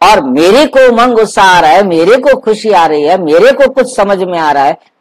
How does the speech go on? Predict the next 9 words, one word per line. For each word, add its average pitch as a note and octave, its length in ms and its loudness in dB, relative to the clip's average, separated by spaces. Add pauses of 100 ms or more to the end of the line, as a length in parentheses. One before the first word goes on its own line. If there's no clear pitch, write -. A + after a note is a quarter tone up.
तो B3+ 240 2 (160)
फिर B3 220 0
सामने F#3 380 -2
वाले E3 260 0
को D#3+ 180 -6
भी F3+ 140 -4
समझ D3 360 -6
में F#3 220 -6 (340)
आएगा। C#3+ 360 -2